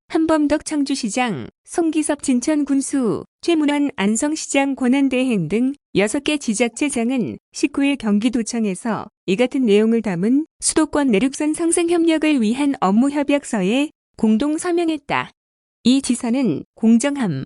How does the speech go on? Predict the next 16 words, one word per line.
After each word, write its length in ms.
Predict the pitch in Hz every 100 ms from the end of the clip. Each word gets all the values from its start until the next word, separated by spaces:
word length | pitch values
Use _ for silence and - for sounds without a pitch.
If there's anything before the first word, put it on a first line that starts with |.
| - -
균형적 500 | 240 262 269 285 -
발전이 460 | 214 208 285 294
정말 380 | 285 226 247 277
중요한 360 | 254 254 302 277
가치인데 840 | 208 - - 254 190 151 214 254 - _
서울, 600 | - 302 294 294 196 - -
경기, 540 | 220 226 226 156 117 _
인천 380 | 240 247 262 214
등 360 | 285 262 131 - _
수도권 500 | - 330 311 320 302
집중 340 | - 233 269 254
문제로 600 | 240 220 175 196 220 - _
다른 320 | - 208 262 269
지역들이 540 | 254 254 - 277 294
소외감을 500 | 285 320 302 277 277
느끼고 560 | 247 214 165 190 220